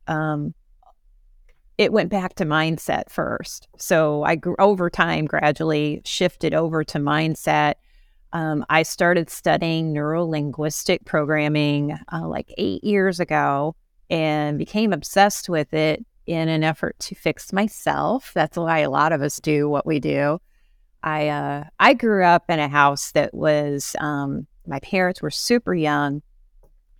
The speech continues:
and my dad was verbally abusive. So, and, and he just didn't know. It, it was how he was raised.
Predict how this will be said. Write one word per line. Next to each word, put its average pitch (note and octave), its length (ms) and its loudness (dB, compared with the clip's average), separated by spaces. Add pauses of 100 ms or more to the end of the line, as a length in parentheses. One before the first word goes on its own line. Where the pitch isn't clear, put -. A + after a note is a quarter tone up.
and D#3 540 -2
my F3 180 0
dad D#3+ 300 2
was D#3 180 -2
verbally D3+ 440 -4
abusive. - 480 -10 (640)
So, - 480 -2
and, A#3+ 240 2
and D4+ 160 4
he F4 140 2
just C4+ 240 0
didn't D3+ 220 -2
know. - 240 -6 (180)
It, G#3+ 140 4 (100)
it E3+ 240 2
was G#3+ 180 2
how A3 200 2
he A3+ 140 2
was D3+ 160 -2
raised. - 460 -4